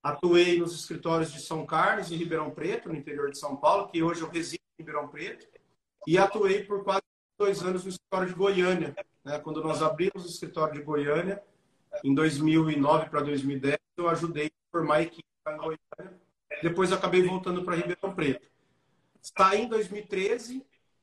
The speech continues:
e é, o ano que vem, dia treze de março de dois mil e vinte e três, faz dez anos que eu saí da, da K P M G. E hoje tenho um escritório de advocacia em São Paulo.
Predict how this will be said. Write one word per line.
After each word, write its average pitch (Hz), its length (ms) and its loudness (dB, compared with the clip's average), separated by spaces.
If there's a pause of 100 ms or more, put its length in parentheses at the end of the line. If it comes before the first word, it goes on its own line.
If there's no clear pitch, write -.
(160)
e 180 160 -4
é, 196 140 -6 (320)
o 156 260 -8
ano 175 100 0 (200)
que - 60 -8
vem, 175 220 0
dia 175 140 -4
treze 175 400 -4
de 156 100 -6
março 156 440 -2
de 151 40 -14
dois 151 180 -8
mil 156 120 -8
e 151 40 -8
vinte 147 180 -6
e - 120 -14
três, 185 340 -4
faz 156 360 2
dez 165 400 0
anos 170 240 -2
que - 160 -8
eu 170 240 -6 (400)
saí 170 380 4
da, 165 220 -4
da 160 140 -10
K - 140 -10 (340)
P 165 60 -10
M 160 140 -6
G. 147 440 -8 (540)
E 170 240 2
hoje 180 320 4
tenho 180 240 2
um 180 40 4
escritório 160 520 0
de 147 320 -6
advocacia 151 840 -2
em 170 60 0
São 151 260 -6
Paulo. - 480 2